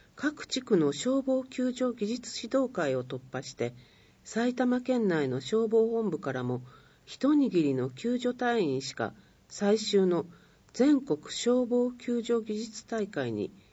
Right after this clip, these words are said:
出場できません。この大会の目的は、訓練を重ねることにより、救助の高度化に対応する基本的要素を練麻して、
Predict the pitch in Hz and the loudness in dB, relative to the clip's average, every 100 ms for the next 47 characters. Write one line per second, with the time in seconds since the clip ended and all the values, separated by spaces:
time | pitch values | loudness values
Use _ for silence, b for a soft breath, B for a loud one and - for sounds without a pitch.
0 | b - - 185 185 165 156 135 160 139 | b -14 -6 -4 0 -2 -2 -4 -4 -2
1 | - 110 - - _ _ _ _ _ _ | -4 -6 -8 -18 _ _ _ _ _ _
2 | _ _ _ - 196 220 208 208 208 208 | _ _ _ -4 0 0 0 0 2 2
3 | 196 196 196 - 190 185 175 180 B B | 2 2 0 -2 -4 0 0 0 B B
4 | B B - 277 302 254 180 151 143 160 | B B -4 2 4 6 4 2 -2 -4
5 | 226 233 233 226 226 220 202 139 120 - | -2 0 2 0 0 2 2 2 0 -2
6 | - b b b b _ - 269 254 170 | -6 b b b b _ -2 0 2 2
7 | 143 131 170 208 208 208 202 196 202 190 | 0 -2 0 2 2 2 0 0 0 0
8 | 185 185 190 170 165 165 B B B - | 2 0 -2 -2 -2 -4 B B B -4
9 | 202 247 277 277 277 254 269 254 - 135 | -2 0 0 -2 -4 0 0 0 0 0
10 | 120 123 196 175 123 127 - 90 | 2 2 2 0 -2 -6 -6 -8